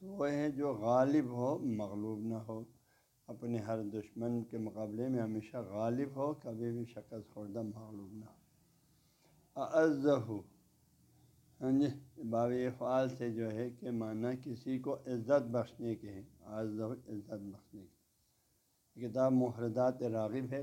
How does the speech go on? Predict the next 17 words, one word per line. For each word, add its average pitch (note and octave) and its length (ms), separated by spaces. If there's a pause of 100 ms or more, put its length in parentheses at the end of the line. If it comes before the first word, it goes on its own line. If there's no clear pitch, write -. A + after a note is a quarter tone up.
قرآنی A2+ 340
لغات G#2+ 320
میں، G#2 180
وہاں G#2+ 240
لکھا A2 340
ہے C3 60 (100)
اعزہ، A#2 760 (680)
یعنی A#2+ 120
کہ B2 280
معنی A#2+ 640
کسی B2 200
کو B2+ 160
عزت B2 480
بخشنے - 420
کے۔ A2+ 60 (1120)
اور C3 160 (100)
المعز C#3+ 680